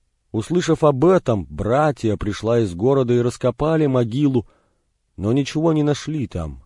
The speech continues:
и весьма много плакали. Затем они, помолившись, возвратились в город, и каждый год, восьмой день месяца мая, появлялась из гроба его благовонная мирра,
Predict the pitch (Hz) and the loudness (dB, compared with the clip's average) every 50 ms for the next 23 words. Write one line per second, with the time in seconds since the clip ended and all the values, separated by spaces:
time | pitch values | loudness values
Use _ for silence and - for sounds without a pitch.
0 | _ _ - 87 87 104 95 - 110 123 135 123 113 113 123 123 107 107 104 - | _ _ -6 -4 -4 -4 -2 -2 -2 0 0 2 2 2 2 2 0 0 -4 -4
1 | - 82 85 87 87 82 76 - - 67 62 62 - _ _ _ _ _ _ _ | -6 -6 -4 -4 -4 -6 -6 -10 -14 -16 -16 -16 -18 _ _ _ _ _ _ _
2 | _ _ _ - 80 107 101 - 135 135 127 120 117 123 123 - 113 110 113 104 | _ _ _ -6 -4 -4 -2 0 2 2 2 2 2 2 2 0 0 0 0 2
3 | 104 123 131 123 - - 117 - - - - _ _ - 90 95 87 95 98 92 | 2 0 0 -2 -2 -4 -4 -4 -6 -8 -20 _ _ -6 -4 -4 -2 -2 -4 -4
4 | - 104 107 95 95 87 82 78 71 78 80 101 123 131 127 117 - - - _ | -4 -4 -4 -4 -4 -6 -6 -8 -8 -4 -2 2 2 2 2 0 -2 -8 -20 _
5 | _ _ _ _ _ _ _ _ _ _ _ - - 120 - - 143 139 147 156 | _ _ _ _ _ _ _ _ _ _ _ -4 -4 0 4 4 4 4 4 2
6 | 165 147 113 117 123 127 123 - - - - _ _ _ _ - - 82 104 101 | 2 4 6 6 6 6 4 0 -6 -20 -20 _ _ _ _ -8 -4 -2 -2 -2
7 | - - 123 151 165 156 120 113 135 143 139 120 110 110 123 139 131 - 123 104 | -2 0 2 4 4 4 4 4 4 4 4 4 2 2 2 0 0 0 -2 -4
8 | - - 98 90 87 87 101 117 123 123 120 113 101 - _ _ _ _ _ _ | -4 -6 -6 -4 -2 -2 -2 0 0 0 0 -2 -4 -6 _ _ _ _ _ _
9 | _ - 104 113 135 139 139 160 180 175 165 160 139 - 151 139 113 104 98 113 | _ -4 -2 0 0 2 2 2 2 2 2 0 -2 -2 -4 -4 -4 -4 -2 0
10 | 120 143 147 143 120 127 127 127 120 107 117 127 123 117 - - 78 87 98 104 | 2 2 2 2 2 0 0 0 0 0 0 0 0 0 -2 -6 -6 -4 -2 0
11 | 101 113 110 113 143 151 139 120 107 104 101 95 90 90 104 127 147 151 147 127 | 0 0 0 2 0 0 0 0 0 -2 -2 -2 -2 -2 -2 0 0 0 0 0
12 | 120 117 123 123 113 - | 0 0 -2 -2 -2 -4